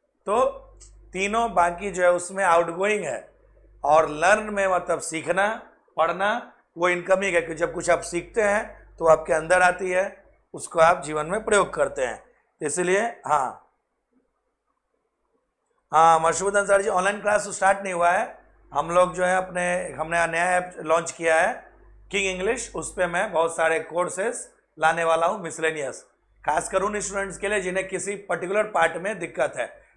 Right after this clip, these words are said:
जैसे कि बच्चों को, किसी किसी बच्चे का जो क्लास कर चुके हैं उन्हें कहते हैं कि सेंटेंस इंप्रूवमेंट सर थोड़ा सा कमांड नहीं आया, तो उसके लिए मैं अलग बैच ला रहा हूँ। क्लोज टेस्ट बहुत बच्चों का ठीक नहीं है, तो हम उसके लिए भी अलग बैच ला रहे हैं। सेंटेंस अरेंजमेंट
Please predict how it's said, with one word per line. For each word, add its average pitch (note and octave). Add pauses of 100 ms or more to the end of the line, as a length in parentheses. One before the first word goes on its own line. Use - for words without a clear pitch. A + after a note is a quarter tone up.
(120)
जैसे E3
कि F3+
बच्चों F3+
को, F#3+
किसी F#3
किसी F#3
बच्चे F3
का F3+
जो F3 (380)
क्लास F3
कर G3
चुके E3+
हैं -
उन्हें F3
कहते F3+
हैं F#3
कि F#3
सेंटेंस F3
इंप्रूवमेंट F3+
सर F#3
थोड़ा F3
सा E3+
कमांड E3
नहीं D#3
आया, A#2+
तो -
उसके F#3+
लिए F#3+
मैं F#3
अलग F3
बैच F3
ला F3
रहा E3+
हूँ। E3+ (440)
क्लोज G#3
टेस्ट G3+
बहुत F#3
बच्चों F#3+
का F#3
ठीक F3+
नहीं F#3+
है, F#3
तो F3
हम E3
उसके F3+
लिए F#3+
भी F#3+
अलग F3+
बैच E3+
ला F3
रहे E3+
हैं। E3 (280)
सेंटेंस G3
अरेंजमेंट F#3